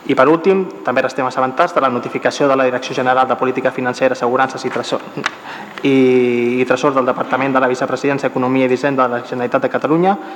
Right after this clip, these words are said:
de l'assoliment dels objectius del Pla d'Ajut en l'exercici dos mil setze. Passem. Val.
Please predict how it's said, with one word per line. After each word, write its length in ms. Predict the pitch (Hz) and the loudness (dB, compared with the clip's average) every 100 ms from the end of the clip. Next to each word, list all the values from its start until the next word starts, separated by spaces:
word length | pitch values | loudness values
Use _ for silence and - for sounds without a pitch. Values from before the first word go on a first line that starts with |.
| - 143 | -8 -2
de 120 | 131 | -2
l'assoliment 480 | 123 131 127 143 151 | -2 -2 0 2 0
dels 160 | 131 | -2
objectius 540 | - 135 - 160 185 - | -4 -4 2 2 2 -4
del 360 | - 123 131 120 | -6 0 0 2
Pla 140 | 135 | 0
d'Ajut 320 | 131 131 175 - - 135 | 2 2 0 -2 -10 -8
en 80 | |
l'exercici 520 | 127 127 131 131 127 143 | -8 -4 -6 -4 -4 0
dos 200 | 127 127 | 0 -2
mil 180 | 123 - - - | -4 -6 -12 -16
setze. 400 | - 110 - - - - - - - - - - - - - - - - - - - - - - - - - - - - - - - - - - - - - - - - - - - - - - - - - - | -10 -10 -10 -16 -18 -20 -20 -20 -20 -20 -18 -12 -6 -6 -8 -18 -20 -20 -20 -20 -20 -18 -18 -16 -12 -10 -10 -8 -8 -8 -10 -8 -6 -6 -8 -12 -16 -16 -12 -12 -14 -18 -14 -10 -10 -10 -16 -14 -14 -16 -20 -12
Passem. 380 | 131 - 135 131 117 113 113 - - - - - - - - - - - - - - - - - - - - - - - - - - - 220 214 220 - - - - - - - - - - - - - - 120 - - - - - - - - - - - - - - - - - - - - - | -4 2 4 2 0 -2 -4 -10 -14 -16 -16 -18 -18 -18 -18 -16 -16 -14 -16 -16 -16 -16 -16 -16 -16 -16 -16 -16 -16 -16 -14 -14 -12 -14 -14 -14 -14 -14 -14 -14 -16 -16 -16 -16 -16 -14 -12 -12 -12 -14 -14 -14 -16 -20 -20 -20 -20 -18 -16 -16 -16 -16 -18 -18 -20 -20 -20 -20 -20 -18 -18 -18 -10
Val. 180 | 123 113 | -8 -8